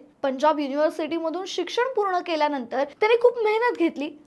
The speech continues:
आणि त्याचं चीज म्हणजे त्यांना स्कॉलरशिप मिळाली आणि त्याच्या जोरावर त्यांनी केम्ब्रिज आणि ऑक्सफर्ड यांच्यासारख्या मोठ्या युनिव्हर्सिटीजमध्ये जाऊन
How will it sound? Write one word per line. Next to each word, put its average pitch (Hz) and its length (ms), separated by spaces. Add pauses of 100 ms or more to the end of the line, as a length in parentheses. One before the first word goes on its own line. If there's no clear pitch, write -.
आणि 277 140
त्याचं 302 300
चीज 349 400
म्हणजे 269 440
त्यांना 269 320
स्कॉलरशिप 359 640
मिळाली 254 260 (460)
आणि 466 140
त्याच्या 480 280
जोरावर 415 560
त्यांनी 302 220
केम्ब्रिज 349 560 (120)
आणि 277 180
ऑक्सफर्ड 269 540
यांच्यासारख्या 294 680
मोठ्या 320 440
युनिव्हर्सिटीजमध्ये 339 920
जाऊन 262 340